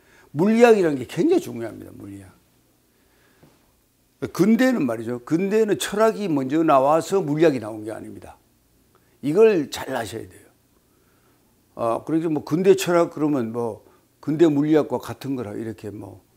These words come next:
그냥 같이 이렇게 생각하기 쉬운데 사실은 근대라는 것은 과학이 먼저 이끌어갔습니다. 과학이.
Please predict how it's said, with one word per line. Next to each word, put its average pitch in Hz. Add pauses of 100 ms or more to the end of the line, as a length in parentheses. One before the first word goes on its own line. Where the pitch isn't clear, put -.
(280)
그냥 123
같이 127
이렇게 107
생각하기 120
쉬운데 131 (320)
사실은 160 (100)
근대라는 160
것은 123
과학이 156
먼저 110
이끌어갔습니다. 110 (100)
과학이. 98